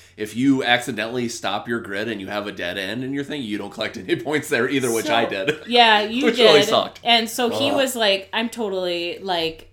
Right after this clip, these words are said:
Speaker 2: he basically <laughs> gave up on that game, which stinks, I get it. In a two-player game, it, it's hard to come back once, once you play with somebody so astronomically good. <laughs>
Speaker 1: Get outta here. This podcast is over.
Speaker 2: <laughs>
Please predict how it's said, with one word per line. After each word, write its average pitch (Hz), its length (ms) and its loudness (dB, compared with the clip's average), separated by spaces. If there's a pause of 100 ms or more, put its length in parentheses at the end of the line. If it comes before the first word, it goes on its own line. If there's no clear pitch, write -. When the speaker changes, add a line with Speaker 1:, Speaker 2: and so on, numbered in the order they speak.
Speaker 2:
he 226 280 -4
basically 196 560 -2
<laughs> 247 160 -4
gave 202 180 4
up 180 180 -8
on 180 180 -8
that 175 220 -10
game, 196 460 -8 (300)
which 427 220 -4
stinks, 220 420 -4
I 262 100 0
get 170 200 -6
it. 190 260 -10 (260)
In 226 140 -4
a 214 80 0
two-player 247 480 -2
game, 190 260 -6
it, 180 200 -6 (120)
it's 196 260 -8
hard 196 260 -4
to 202 60 -10
come 185 200 -12
back 170 300 -6
once, 170 320 -12 (360)
once 208 320 -4
you 214 80 -6
play 208 180 -4
with 190 100 -6
somebody 180 320 -8
so 185 420 -6
astronomically 165 840 -8
good. 165 360 -14 (640)
<laughs> 880 760 -6
Speaker 1:
Get - 240 4
outta - 420 8
here. 120 200 2 (460)
This - 200 2
podcast 123 640 4
is 101 80 -6
over. 98 420 2
Speaker 2:
<laughs> 339 60 6